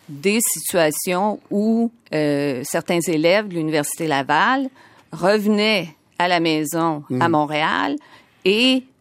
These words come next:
Speaker 1: avec l'application, justement, euh, Amigo Express,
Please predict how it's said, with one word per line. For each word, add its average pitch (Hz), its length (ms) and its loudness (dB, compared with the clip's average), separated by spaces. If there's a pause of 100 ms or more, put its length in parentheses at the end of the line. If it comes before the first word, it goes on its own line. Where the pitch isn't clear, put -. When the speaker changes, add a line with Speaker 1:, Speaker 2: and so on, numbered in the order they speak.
(140)
Speaker 1:
avec 190 520 0
l'application, 160 1040 -2
justement, 156 460 -2 (440)
euh, 147 240 -4
Amigo 160 380 0
Express, 226 720 -2